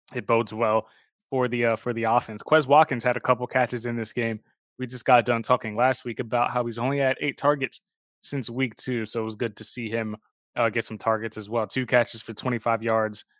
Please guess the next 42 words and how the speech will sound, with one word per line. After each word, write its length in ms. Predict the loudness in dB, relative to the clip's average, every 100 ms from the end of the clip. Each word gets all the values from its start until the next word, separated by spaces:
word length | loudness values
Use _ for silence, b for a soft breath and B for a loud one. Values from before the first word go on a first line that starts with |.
| _
uh, 200 | 0 2
had 180 | 4 2
the 60 | 2
one 220 | 0 0
twenty-three 500 | 0 0 -2 -4 -4
yarder 380 | -2 -2 -4 -10 _ _ -8
in 80 | -4
the 60 |
beginning 400 | -4 -2 0 0
of 80 | -2
the 100 | -4
game, 380 | -4 -4 -4 -6
so 120 | -8
also 300 | -4 -4 -4
good 240 | -6 -6 -8 _ _ _ _ -6
to, 240 | -2 -2
to 160 | -4 -8
see 180 | -8 -6
that. 260 | -4 -4 -8 _ _ _ _ _ 2
Uh, 160 | 8 8
defensively, 600 | 8 2 0 0 0 2
I 40 | 2
did 180 | 0
wanna, 220 | -2 -2 -2
uh, 380 | -2 -4 -4 -2
ask 260 | -4 -4
you, 120 | -4
we, 140 | -4 -4
we 260 | -2 -2
mentioned 440 | 0 0 -2 -2 -2
Marvin 420 | 4 6 6 2
Wilson, 400 | 2 2 0 -4 b b _
who 140 | 6
for 160 | 6 6
whatever 320 | 6 4 4
reason, 500 | 2 2 0 -4 4
well, 140 | 6
we 80 | 6
know 160 | 6 4
the 100 | 2
reason, 380 | 0 -2 -6 -14 _ _ _ 0
but, 220 | 0